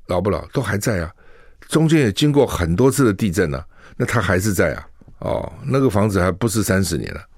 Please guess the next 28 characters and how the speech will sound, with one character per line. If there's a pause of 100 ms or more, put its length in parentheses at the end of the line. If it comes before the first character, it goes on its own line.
(180)
第
一
个
就
看
你
当
时
怎
么
盖 (160)
的， (300)
你
建
材
用
的
扎
不
扎
实， (460)
你
施
工
扎
不
扎
实，